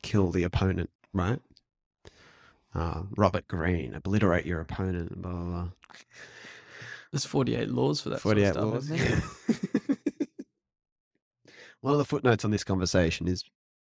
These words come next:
Speaker 1: most of nonfiction literature is, to me, horse crap. But
Speaker 2: Uh,
Speaker 1: anyway.
Speaker 2: hang on, mate.
Speaker 1: <laughs>
Speaker 2: Hang on. All
Speaker 1: Yeah,
Speaker 2: right.
Speaker 1: we'll get to that. We'll get
Speaker 2: No,
Speaker 1: to
Speaker 2: no,
Speaker 1: that
Speaker 2: no, no,
Speaker 1: at
Speaker 2: no.
Speaker 1: the stage I'm at.
Speaker 2: Just
Speaker 1: Um,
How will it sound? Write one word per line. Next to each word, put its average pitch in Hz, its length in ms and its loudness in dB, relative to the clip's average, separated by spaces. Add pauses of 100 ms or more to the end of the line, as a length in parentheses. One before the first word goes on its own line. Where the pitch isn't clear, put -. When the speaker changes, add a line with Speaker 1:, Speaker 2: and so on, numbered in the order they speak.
(200)
Speaker 1:
most 92 280 2
of 87 120 -4
nonfiction 87 580 0
literature - 460 -4
is, - 300 -12 (1120)
to - 100 4
me, 71 300 2 (360)
horse - 220 -4
crap. - 280 -10 (120)
But 160 80 -2
Speaker 2:
Uh, - 40 2
Speaker 1:
anyway. 165 160 0
Speaker 2:
hang 208 200 4
on, 123 240 2
mate. 131 200 4
Speaker 1:
<laughs> - 260 6
Speaker 2:
Hang 147 180 2
on. 110 280 -4
All 120 100 2
Speaker 1:
Yeah, 104 100 4
Speaker 2:
right. 107 120 0
Speaker 1:
we'll 110 100 2
get 135 180 6
to 117 100 2
that. 104 200 2 (100)
We'll 123 120 -2
get 127 120 2
Speaker 2:
No, 147 80 4
Speaker 1:
to 151 40 4
Speaker 2:
no, 151 100 6
Speaker 1:
that 143 60 8
Speaker 2:
no, 135 100 6
no, 113 160 2
Speaker 1:
at 110 100 2
Speaker 2:
no. 110 60 -6
Speaker 1:
the 131 60 2
stage 113 360 4
I'm 101 140 2
at. 117 160 0 (240)
Speaker 2:
Just 165 400 -2
Speaker 1:
Um, 120 300 4